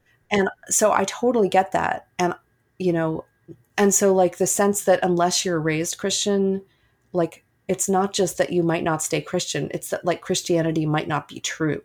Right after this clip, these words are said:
Like, that's kind of the sense that I get from a lot of conservative evangelicals who are worried about their children falling away. There, it seems, it sometimes feels like they're worried that it might not,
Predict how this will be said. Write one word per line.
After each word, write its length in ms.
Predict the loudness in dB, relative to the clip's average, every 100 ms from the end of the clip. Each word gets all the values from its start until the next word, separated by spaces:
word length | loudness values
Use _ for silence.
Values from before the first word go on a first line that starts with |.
| -4
Like, 180 | 0 2
that's 240 | 4 2 0
kind 220 | 0 0
of 100 | 0
the 80 | -2
sense 300 | -2 -2 0
that 100 | 0
I 80 |
get 280 | 0 -2 -2
from 160 | -4 -4
a 60 |
lot 200 | 0 -2
of 200 | -2 -8 -20 _ _ _ _ _ _ _ -6
conservative 460 | 0 2 2 2
evangelicals 640 | 2 2 2 2 2 -2 0
who 100 | -2
are 100 | 0
worried 240 | 0 0
about 200 | 0 -2
their 100 | -4
children 320 | -2 -2 -2
falling 300 | -2 -4 -2
away. 200 | 0 2
There, 240 | 2 0 0
it 160 | -4 -2
seems, 380 | 0 0 0 -2
it 160 | -6
sometimes 440 | -2 -2 0 -2 0
feels 200 | 0 0
like 160 | 0
they're 160 | 0 -2
worried 320 | 0 0 0
that 100 | -2
it 120 | -2
might 240 | 0 -2 0
not, 240 | -2 -2